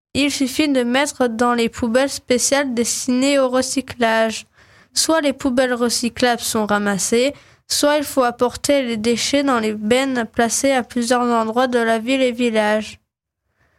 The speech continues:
Pour nous aider à trier, il est souvent indiqué sur le produit s'il est recyclable ou non.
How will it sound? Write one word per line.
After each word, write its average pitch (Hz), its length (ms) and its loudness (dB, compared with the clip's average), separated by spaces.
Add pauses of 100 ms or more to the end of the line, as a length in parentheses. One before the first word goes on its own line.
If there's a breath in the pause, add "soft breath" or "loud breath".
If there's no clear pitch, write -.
(580)
Pour 294 200 2
nous 269 260 0
aider 247 300 0
à 262 100 0
trier, 233 580 -2
il 247 180 0
est 240 80 2
souvent 269 400 0
indiqué 247 520 0
sur 254 180 -4
le 220 100 0
produit 226 560 -2
s'il 269 540 -2
est 240 200 2
recyclable 262 720 0
ou 262 80 2
non. 233 320 0